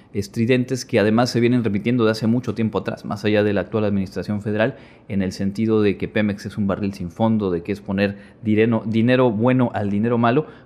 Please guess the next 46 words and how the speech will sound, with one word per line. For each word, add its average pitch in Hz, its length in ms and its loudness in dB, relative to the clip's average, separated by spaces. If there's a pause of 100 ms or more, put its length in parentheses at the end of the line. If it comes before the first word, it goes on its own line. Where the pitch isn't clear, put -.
(120)
cuando, 123 480 2
eh, 98 320 0
pues 101 180 -6
también 110 560 -2
desde 101 320 2
esta 107 300 2
otra 107 200 -2
perspectiva 101 640 -2
más 101 260 -6
bien 107 140 0
económica, 113 560 0 (380)
pues 101 120 -2
ya 98 120 2
lo 101 120 0
que 101 100 -16
usted 101 200 -4
subraya 98 460 -2
en 95 80 -2
cuanto 85 280 -8
a 82 60 -10
Pemex 101 240 -2
como - 200 -2
un 107 120 2
activo 110 540 -2 (180)
a 92 220 -2
nivel 95 360 -2
país, 107 400 -2 (260)
pues, 98 300 -4
eh, 76 560 -6
cambia 113 320 2
la, 90 220 0
la 95 200 -4
lectura. 104 520 -2 (300)
Y 135 140 -4
para 127 300 4
cerrar, 156 560 0
agradeciendo 117 800 2
como 104 180 0
siempre 123 300 -2
esta 117 240 -4
posibilidad 107 300 0
de 107 40 -4
platicar 107 400 0
con, 101 320 -2
con 101 160 -2
usted, 143 380 -2